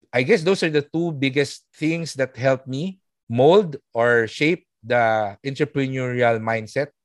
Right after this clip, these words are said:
that I have now. Plus, of course, actually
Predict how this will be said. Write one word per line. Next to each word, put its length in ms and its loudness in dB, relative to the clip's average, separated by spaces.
that 220 0
I 120 2
have 280 0
now. 420 -4
Plus, 240 4
of 140 -2
course, 480 0
actually 640 -2